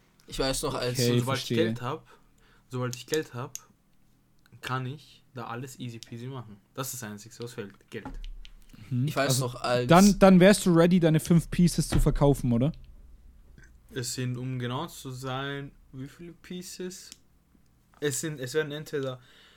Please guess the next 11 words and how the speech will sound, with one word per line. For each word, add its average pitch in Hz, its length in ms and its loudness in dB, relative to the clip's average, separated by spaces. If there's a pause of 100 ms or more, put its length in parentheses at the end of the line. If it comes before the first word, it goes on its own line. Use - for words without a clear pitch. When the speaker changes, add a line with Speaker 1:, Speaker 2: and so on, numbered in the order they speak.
(240)
Speaker 3:
es 123 400 -8
dreht 147 220 -6
sich - 180 -16
im, 131 220 -10
also 117 420 -12
im 117 100 -12
Spiel, 131 320 -10
es 120 200 -12
werden 123 140 -10
entweder 120 300 -12
hundertfünfzig, 151 960 -12